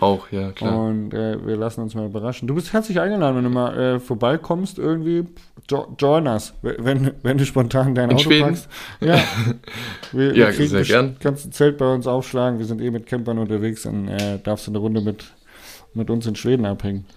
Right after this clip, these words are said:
Speaker 1: Ja, top. Sag mir Bescheid, wann und wo. Dann können wir mal gucken. Würde mich freuen.
Speaker 2: Geil.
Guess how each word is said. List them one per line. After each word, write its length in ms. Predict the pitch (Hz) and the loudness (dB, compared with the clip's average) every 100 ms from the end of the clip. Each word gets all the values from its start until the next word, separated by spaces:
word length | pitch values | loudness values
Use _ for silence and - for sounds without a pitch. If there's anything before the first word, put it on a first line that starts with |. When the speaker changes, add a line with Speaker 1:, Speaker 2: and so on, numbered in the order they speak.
| - - _ _ _ _ _ _ _ | -20 -20 _ _ _ _ _ _ _
Speaker 1:
Ja, 200 | 117 98 | 6 6
top. 340 | 90 123 120 | 4 2 2
Sag 220 | - 110 113 | -2 -2 0
mir 140 | 107 | 0
Bescheid, 420 | 104 101 107 107 | -2 -2 0 0
wann 180 | 107 101 | 2 0
und 200 | 101 95 | 0 0
wo. 240 | 98 107 156 - | 0 -2 -4 -8
Dann 340 | 113 117 107 104 | -6 -2 -2 -2
können 220 | - 107 | -6 -6
wir 100 | 107 | -4
mal 160 | 113 | -6
gucken. 360 | 113 135 - 98 - 110 | -6 -6 -6 -10 -6 -2
Würde 160 | 107 | 0
mich 140 | 120 - | -2 0
freuen. 300 | 123 117 110 - - | 4 4 2 -10 -6
Speaker 2:
Geil. 260 | 156 139 | 2 2